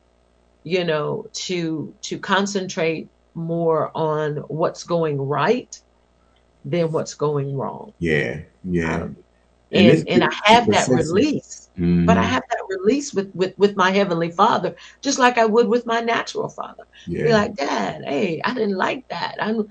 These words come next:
Speaker 2: Mm-hmm.
Speaker 1: you know, I remember be like, "Man, we lost that game, da, da, da, da, da." And my dad would say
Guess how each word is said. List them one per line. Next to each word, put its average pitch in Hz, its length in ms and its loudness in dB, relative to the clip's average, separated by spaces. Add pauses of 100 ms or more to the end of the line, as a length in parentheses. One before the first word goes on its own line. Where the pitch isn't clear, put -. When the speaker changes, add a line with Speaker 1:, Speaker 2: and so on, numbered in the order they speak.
(120)
Speaker 2:
Mm-hmm. 190 340 -4 (160)
Speaker 1:
you 247 100 -2
know, 226 60 4 (120)
I 233 40 4
remember 202 420 2
be 202 120 -8
like, 113 220 -8
"Man, 277 240 -8
we 269 100 -6
lost 254 320 -4
that 233 260 -4
game, 254 580 -2
da, - 140 -4
da, - 120 0
da, - 180 0
da, - 140 0
da." 302 320 0 (380)
And 190 120 -2
my 208 100 4
dad 202 340 2
would 185 100 -6
say 165 360 -8